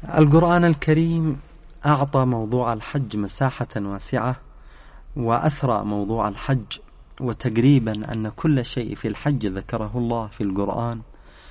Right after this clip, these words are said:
في سورة الحج وفي سورة البقرة وفي سور كثيرة من القرآن، ليكون صمام أمان لنا النص القرآني، وكذلك ما صح عن العترة الذين ألزمنا بالتمسك بهم في وصية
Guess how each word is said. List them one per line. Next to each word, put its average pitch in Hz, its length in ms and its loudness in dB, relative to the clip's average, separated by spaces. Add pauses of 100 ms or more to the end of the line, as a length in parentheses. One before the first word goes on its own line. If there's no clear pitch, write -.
(160)
في - 140 -6
سورة 120 420 0
الحج 107 480 -6
وفي 104 240 -6
سورة 113 340 -4 (100)
البقرة 104 600 -4
وفي 101 220 -8
سور 113 400 -4
كثيرة 107 400 -6
من 101 180 -4
القرآن، 117 560 0 (920)
ليكون 135 600 4
صمام 127 560 2
أمان 131 460 4
لنا 120 200 2
النص 123 320 0
القرآني، 113 680 0 (600)
وكذلك 135 580 4
ما 113 200 2
صح 139 380 -2
عن 120 100 0
العترة 110 540 -2 (240)
الذين 110 520 -2 (220)
ألزمنا 110 640 2
بالتمسك 107 600 -6 (120)
بهم 110 300 -2
في 104 140 -8
وصية 98 440 -4